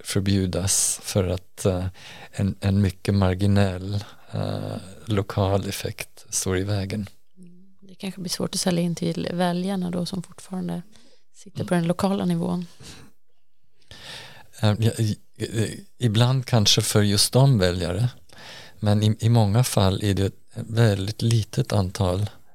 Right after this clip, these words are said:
Speaker 1: väljare eller personer som, som driver rättsprocesser som stoppar, eh, den utbyggnaden som skulle gagna väldigt många och hela världen och även bidra till att lösa klimatomställningen.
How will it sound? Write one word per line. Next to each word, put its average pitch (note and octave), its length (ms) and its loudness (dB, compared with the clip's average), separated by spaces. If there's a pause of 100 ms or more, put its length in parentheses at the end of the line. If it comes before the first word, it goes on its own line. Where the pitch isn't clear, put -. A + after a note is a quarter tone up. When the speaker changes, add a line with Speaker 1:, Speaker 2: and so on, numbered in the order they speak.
(140)
Speaker 1:
väljare F#2 560 0
eller F#2 220 -2
personer F#2 560 0
som, F#2+ 360 0
som F#2+ 220 0
driver F#2+ 300 0
rättsprocesser G2 920 -2 (600)
som - 200 -2
stoppar, G#2+ 760 2 (280)
eh, G2+ 200 2
den G2 260 0
utbyggnaden G2 720 -2
som - 180 -2
skulle G2 340 0
gagna F#2+ 460 0
väldigt F#2+ 360 0
många G#2 440 2 (300)
och - 280 -6
hela F#2+ 280 2
världen G2+ 560 0 (240)
och - 360 -14
även F#2+ 280 2
bidra F#2 380 0
till F2+ 200 -8
att - 380 -8
lösa G2+ 280 0
klimatomställningen. G2+ 1040 -2